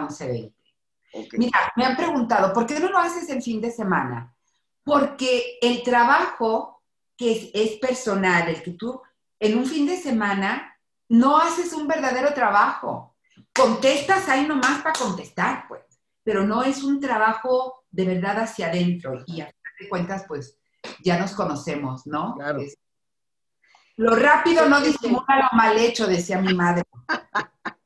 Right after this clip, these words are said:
Speaker 2: Entonces, eh, a partir del día diez, o sea, pasado mañana, de diez a once veinte. Y el de la noche es a partir del día dieciséis, que es un martes.
Speaker 1: Así, así es.
Speaker 2: Correcto.
Speaker 1: De siete
Speaker 2: De
Speaker 1: a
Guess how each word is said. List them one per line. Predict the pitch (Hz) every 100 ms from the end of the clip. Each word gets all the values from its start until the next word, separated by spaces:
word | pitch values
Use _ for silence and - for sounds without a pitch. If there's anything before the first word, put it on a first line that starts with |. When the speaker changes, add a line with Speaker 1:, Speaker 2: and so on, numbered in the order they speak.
| - - _ 185 - - - 143 139 - - - - -
Speaker 2:
Entonces, | - 240 233 220 185 175 151 _ _ _ _ _ _ _
eh, | - 202 196
a | 196
partir | 190 185 233
del | 226 208
día | 185 185
diez, | 180 214 254 269 - -
o |
sea, | 151 165 -
pasado | 151 165 165
mañana, | 156 170 220 240 247 262 185
de | 160
diez | 160 180 202 196
a | - 165
once | 165 143
veinte. | 139 135 117 131 -
Y | 185
el | 175
de | 165 170
la | 170
noche | 175 208 208 247 247 262 _ _ _ -
es | 196 196 - - _
a | 165 147
partir | 151 175 190
del | 180
día | 160 165
dieciséis, | 156 156 156 - 165 - 208 185 -
que | 156
es | 151
un | 156 170
martes. | 185 190 - 170
Speaker 1:
Así, | - - 123 - _ _
así | 156 - 170 180
es. | 277 - _
Speaker 2:
Correcto. | 175 170 190 180 208 -
Speaker 1:
De | 277
siete | 294 302 440 - - _
Speaker 2:
De |
Speaker 1:
a | -